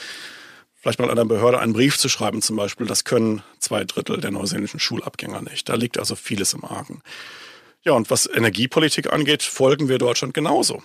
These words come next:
Das heißt, wir haben, ähm, ein Ziel gesetzt, dass wir bis zweitausendfünfzig carbon neutral sein wollen.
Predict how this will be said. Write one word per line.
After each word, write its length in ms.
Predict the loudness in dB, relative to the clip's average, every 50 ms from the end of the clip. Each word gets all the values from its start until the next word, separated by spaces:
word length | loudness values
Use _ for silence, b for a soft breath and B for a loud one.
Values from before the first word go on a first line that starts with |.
| -16 _ _
Das 140 | -12 -8 -2
heißt, 200 | -2 0 0 0
wir 120 | 0 0 0
haben, 260 | 0 0 0 -2 -4 -4
ähm, 260 | -2 -2 -2 -2 -2 -2
ein 100 | -2 0
Ziel 220 | 0 2 2 2
gesetzt, 320 | 2 2 0 2 0 0
dass 100 | 0 0
wir 80 | -2 0
bis 160 | 0 0 0
zweitausendfünfzig 760 | 2 2 0 0 -2 -6 -6 -4 -4 -4 -2 -2 -2 -2 -2 -2
carbon 500 | 2 4 4 4 4 4 2 0 2 2
neutral 400 | 2 2 2 2 2 2 2 4
sein 360 | 2 2 2 0 0 0 0
wollen. 280 | 2 2 2 2 0